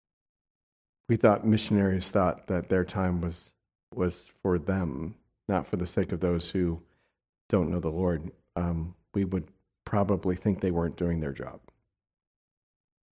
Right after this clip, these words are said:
So I'm asking you to reconsider that. Um, I'll do my hardest one for you. Uh, for me.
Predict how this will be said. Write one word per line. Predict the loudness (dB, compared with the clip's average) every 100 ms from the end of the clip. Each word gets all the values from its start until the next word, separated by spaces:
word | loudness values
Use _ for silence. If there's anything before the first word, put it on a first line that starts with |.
| _ _ _ _ _ _ _ -20 -20 2
So | 6
I'm | 6
asking | 4 4
you | 2
to | 2
reconsider | -2 -4 -4 -8
that. | -10 -16 _ _ _ _ _ _ _ _ _ _ _ _
Um, | 6 10
I'll | 10
do | 10
my | 10 10
hardest | 8 6 4
one | -2
for | 0 -4
you. | -4 -8 _ _ _ _ _ _ _ _ _ _ _ _ _ _ _ _ _ _
Uh, | 6 8 4 2
for | 6
me. | 6 6